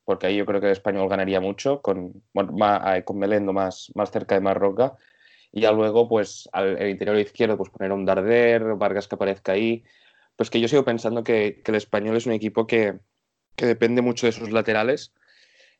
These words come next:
y, y con Didac, porque ha sido, está siendo el titular en estos últimos partidos, que sorprendentemente para mí,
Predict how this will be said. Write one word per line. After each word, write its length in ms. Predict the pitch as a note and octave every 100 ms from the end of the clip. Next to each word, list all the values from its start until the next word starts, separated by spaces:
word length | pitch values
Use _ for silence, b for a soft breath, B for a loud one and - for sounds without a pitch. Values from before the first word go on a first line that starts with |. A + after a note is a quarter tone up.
| _
y, 360 | B2 A#2 A2 A2
y 60 |
con 240 | A#2+ A2+ A2
Didac, 360 | B2 G#2+ G2 _ -
porque 500 | G2+ G#2 G2 G2 F#2+
ha 60 |
sido, 380 | G2 A2 G#2 G2 F#2
está 180 | G2 G#2+
siendo 240 | A2+ G#2+
el 80 | G2+
titular 380 | G2 G#2 G#2+ F2
en 100 | G2
estos 220 | G2 G#2
últimos 280 | G2 G#2 G2
partidos, 540 | G#2+ G2 G#2+ A#2 C3+
que 140 | - F#2
sorprendentemente 680 | G2 F#2+ F#2+ G2 G2 G#2
para 140 | G#2+ F#2+
mí, 240 | A2 D3